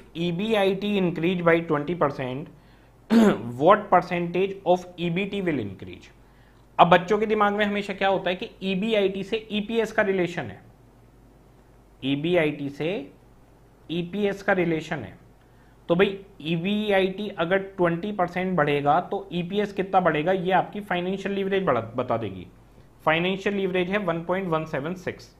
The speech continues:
ओके, वन पॉइंट वन सेवन सिक्स। अब यहां पर एग्जामिनर ने लिख दिया ईबीटी,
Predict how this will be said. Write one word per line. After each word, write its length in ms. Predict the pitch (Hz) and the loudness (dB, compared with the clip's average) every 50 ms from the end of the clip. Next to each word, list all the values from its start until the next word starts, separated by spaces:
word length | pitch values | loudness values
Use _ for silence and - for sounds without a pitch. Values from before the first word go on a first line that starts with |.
| - - - | -16 -4 -4
ओके, 280 | 135 123 - - 85 - - - - - - 117 | -4 -4 -4 -12 -16 -18 -20 -20 -20 -18 -6 -4
वन 180 | 131 135 135 | -4 -4 -4
पॉइंट 340 | 127 123 120 127 139 139 131 | -6 -6 -6 -6 -6 -8 -8
वन 140 | 123 123 120 | -8 -10 -10
सेवन 300 | 113 - 107 104 123 135 | -12 -12 -12 -12 -12 -14
सिक्स। 360 | 135 - 95 - - - - - - - - - - - - - - - - - - - - - - _ _ _ - | -14 -16 -20 -20 -20 -20 -20 -20 -20 -20 -20 -20 -20 -20 -20 -20 -20 -20 -20 -20 -20 -20 -20 -20 -20 _ _ _ 6
अब 160 | 185 220 240 247 | 6 6 6 8
यहां 260 | 233 208 185 202 208 | 4 2 2 2 0
पर 240 | 208 226 220 202 - - | 2 2 2 2 0 -2
एग्जामिनर 600 | 151 156 160 160 165 165 170 190 202 214 214 214 | -2 0 2 4 4 4 4 2 0 -2 -2 -2
ने 120 | 220 214 | -2 -2
लिख 160 | 202 160 143 | -2 -2 -2
दिया 240 | 147 151 180 208 - 220 - 139 | -2 -4 -4 -4 -4 -4 -4 -4
ईबीटी, 420 | 143 143 131 117 104 - 107 | -2 -2 -2 -2 -4 -6 -12